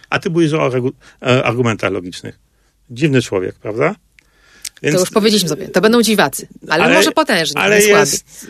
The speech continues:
Speaker 1: y, no to, to trochę z-, od, od czego innego zależy, bo możesz być, y, studentem pisma, ale, y, nie mieć dostępu do zasobów, które pozwolą ci wejść na ścieżkę kariery taką, która cię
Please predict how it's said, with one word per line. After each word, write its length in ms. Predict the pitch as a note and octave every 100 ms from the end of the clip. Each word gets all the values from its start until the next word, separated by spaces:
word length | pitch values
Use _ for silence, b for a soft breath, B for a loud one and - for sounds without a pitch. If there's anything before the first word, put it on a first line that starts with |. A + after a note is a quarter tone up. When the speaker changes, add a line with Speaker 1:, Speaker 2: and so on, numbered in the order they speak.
| -
Speaker 1:
y, 220 | E3+ E3+
no 160 | F3+ G#3+
to, 120 | A3+
to 140 | G#3+ F#3+
trochę 300 | G3 E3+ F3
z-, 60 |
od, 280 | - - -
od 100 | -
czego 240 | - D#3
innego 300 | E3 E3 D3
zależy, 320 | B2+ A2+ G#2+ G#2
bo 120 | A#2
możesz 320 | C3+ C3 A#2
być, 340 | A#2 A#2 -
y, 480 | - A#2+ A#2+ - -
studentem 580 | - C3 A#2+ C3+ B2 G#2
pisma, 520 | - C3+ D3 C3+ C3
ale, 380 | - A#2 A#2 A#2+ b b -
y, 380 | - A#2+ A#2+ - -
nie 220 | - A#2+ C3
mieć 220 | B2 -
dostępu 480 | A#2+ - B2 A#2 B2+
do 120 | G#2+
zasobów, 440 | G#2+ - A2+ A#2+
które 220 | - A2+
pozwolą 400 | - G#2+ G#2+ A#2
ci 120 | G#2+ G#2
wejść 200 | A2 A2
na 80 |
ścieżkę 340 | - A#2 - -
kariery 380 | G#2 G2 G#2 G#2
taką, 300 | - - F#2+
która 280 | - G#2
cię 260 | - -